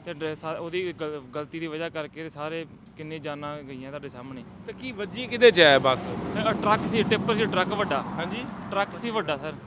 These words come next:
Speaker 2: ਅੱਛਾ, ਟਿੱਪਰ।
Speaker 1: ਹਾਂ, ਟਿੱਪਰ ਸੀ।
Speaker 2: ਹੂੰ।
Speaker 1: ਉਹ ਲੋਡ ਸੀ ਤੇ ਉਹਦੇ ਵਿੱਚ ਵੱਜੀ ਹੈ।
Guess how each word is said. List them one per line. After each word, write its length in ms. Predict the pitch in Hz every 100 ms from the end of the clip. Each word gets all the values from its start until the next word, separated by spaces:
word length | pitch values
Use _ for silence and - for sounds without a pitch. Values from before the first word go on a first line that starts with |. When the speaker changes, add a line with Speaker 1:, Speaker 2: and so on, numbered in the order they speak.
| -
Speaker 2:
ਅੱਛਾ, 160 | 151 160
ਟਿੱਪਰ। 380 | 180 180 156 117 -
Speaker 1:
ਹਾਂ, 120 | 156
ਟਿੱਪਰ 320 | 143 160 165
ਸੀ। 200 | 143 135 117 - 151
Speaker 2:
ਹੂੰ। 200 | 139 120 101
Speaker 1:
ਉਹ 100 | 175
ਲੋਡ 280 | 160 175 185
ਸੀ 180 | 196 190
ਤੇ 60 |
ਉਹਦੇ 160 | 196 196
ਵਿੱਚ 180 | 196 160
ਵੱਜੀ 380 | 139 123
ਹੈ। 40 | 139